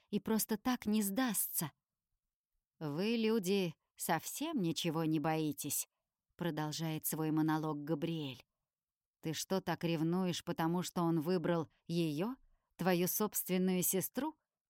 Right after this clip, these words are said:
Должно быть больно, когда тебе так легко находят замену». Я качаю головой. «Ты поэтому не была с нами снаружи, чтобы посмотреть на салют?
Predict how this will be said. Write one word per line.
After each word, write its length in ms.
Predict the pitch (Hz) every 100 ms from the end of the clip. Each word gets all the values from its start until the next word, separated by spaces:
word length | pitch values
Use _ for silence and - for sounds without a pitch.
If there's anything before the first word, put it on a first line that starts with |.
| _ _ _
Должно 520 | - 180 185 202 262
быть 200 | 285 285
больно, 400 | 190 190 226 277
когда 340 | 320 254 175 170
тебе 280 | - 165 160
так 180 | 165
легко 380 | 175 180 - 202
находят 520 | 170 160 185 165 170
замену». 560 | 147 190 202 170 143 131 - _ _ _ _ _ _ _
Я 220 | 170 151
качаю 480 | 151 165 - 156 147
головой. 540 | 160 170 160 139 127 - _ _ _ _ _ _ _ _ _ _
«Ты 160 | 185
поэтому 600 | 175 175 180 262 339 330
не 140 | 277 214
была 300 | 190 196 165
с 120 | -
нами 280 | 185 165 165
снаружи, 540 | - 180 180 233 147
чтобы 280 | 147 170 160
посмотреть 640 | 180 - 196 190 190 151
на 120 | 170
салют? 380 | 170 214 202 147